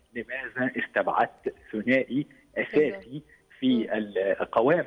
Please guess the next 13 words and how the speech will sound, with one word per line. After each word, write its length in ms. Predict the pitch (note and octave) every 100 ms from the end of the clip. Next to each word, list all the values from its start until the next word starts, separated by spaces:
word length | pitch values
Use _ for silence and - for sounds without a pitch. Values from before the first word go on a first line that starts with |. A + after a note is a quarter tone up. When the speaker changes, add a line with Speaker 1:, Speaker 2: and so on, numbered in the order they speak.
| -
Speaker 1:
الأساسي 600 | G2+ G#2+ - C3 - G#2
لمنتخب 460 | G#2+ G#2+ - C3+ B2 -
مصر 340 | D#3 - E3 D#3+ - _
فجأة 420 | E3 E3 - F3 F3 _
وبدون 520 | B2 A#2+ A#2 C#3+ D#3+ D3+ -
دراسة، 400 | C#3+ D3 - -
خاصة 720 | - F#3 G3+ - G3 D3+ F3 F3 _ - -
إن 160 | B2
أحد 420 | A#2 E3+ - - F3+
اللاعبين 600 | G2+ G2+ F#3 B2+ D3+ D#3
هو 80 | A2
محمد 340 | - C#3 B2+
شريف 420 | - A2 D#3 E3+